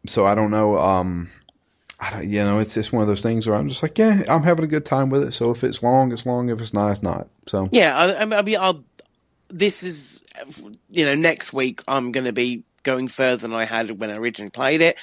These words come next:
Speaker 2: It's one of those games where I said, "I need to finish, I need to play this game and go through it." It's,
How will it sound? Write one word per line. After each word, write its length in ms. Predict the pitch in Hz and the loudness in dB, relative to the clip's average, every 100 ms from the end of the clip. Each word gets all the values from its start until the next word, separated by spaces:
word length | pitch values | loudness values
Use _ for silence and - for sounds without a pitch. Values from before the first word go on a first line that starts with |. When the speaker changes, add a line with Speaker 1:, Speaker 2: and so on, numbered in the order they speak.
| - - - | -16 -16 -6
Speaker 2:
It's 200 | 143 - | -6 -2
one 240 | 165 160 | 0 2
of 80 | 160 | 2
those 280 | 151 151 127 | 0 -2 -6
games 360 | 147 143 139 | -8 -8 -10
where 80 | 139 | -12
I 20 | |
said, 160 | 131 135 | -12 -10
"I 80 | 135 | -8
need 260 | 147 139 - | -6 -8 -10
to 120 | 131 _ _ _ - | -14 _ _ _ -20
finish, 460 | - 147 139 - | -8 -6 -4 -8
I 80 | 135 | -8
need 120 | 135 | -8
to 60 | 110 | -10
play 300 | - 117 131 | -12 -6 -6
this 180 | 117 - | -6 -6
game 180 | 127 120 | -6 -6
and 140 | 120 | -8
go 160 | 120 120 | -6 -6
through 320 | - - 131 | -6 -4 0
it." 140 | 151 - | 0 -2
It's, 360 | 123 - - | -8 -6 -8